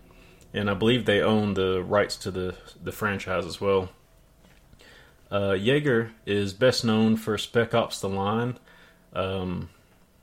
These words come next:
which was first developed by Jaeger, um, or, sorry, they first developed Jaeger, which was a combat flight simulator in two thousand three, and then they later went on to develop Dreadnought,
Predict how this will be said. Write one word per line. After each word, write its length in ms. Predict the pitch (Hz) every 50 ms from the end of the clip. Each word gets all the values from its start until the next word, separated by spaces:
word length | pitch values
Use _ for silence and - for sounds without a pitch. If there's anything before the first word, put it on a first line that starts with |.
| _ _ _ -
which 240 | 107 107 - - -
was 320 | 107 104 104 101 95 -
first 560 | - - - 127 127 120 - - - - -
developed 560 | 104 101 95 107 104 104 107 - - - - - - - -
by 320 | 98 107 104 101 104 107
Jaeger, 560 | 107 110 113 113 120 113 123 123 123 117 - - _ _ _ - - - _ _ _ _ _ _ -
um, 360 | 98 98 95 95 95 87 67 -
or, 380 | - 117 113 104 98 - - -
sorry, 340 | - - - 117 101 95 92
they 140 | 95 98 101
first 360 | 98 - - 139 139 113 113
developed 460 | 110 104 95 104 104 101 92 - -
Jaeger, 480 | 104 107 107 101 92 90 92 90 90 - - _ _ - - - _ -
which 320 | 98 101 98 - - -
was 380 | 98 98 101 101 101 98 90 -
a 240 | - 92 95 92 92
combat 520 | 90 - - 107 107 107 101 107 - - -
flight 300 | - - 101 101 - -
simulator 600 | - 123 117 120 117 117 120 120 120 120 120 117
in 260 | 110 104 101 98 95
two 160 | - - 107
thousand 360 | 107 101 101 95 95 95 -
three, 300 | - 101 110 120 127 127 - _ _ _ _ _ _ _ _ - - _ _ _ -
and 140 | - 104 101
then 140 | 104 104 104
they 140 | 101 98 98
later 240 | 101 110 110 110 110
went 180 | 107 107 107
on 140 | 104 104 98
to 120 | - -
develop 440 | 104 101 92 98 101 98 98 - -
Dreadnought, 680 | - 101 107 107 101 90 98 95 90 92 90 - -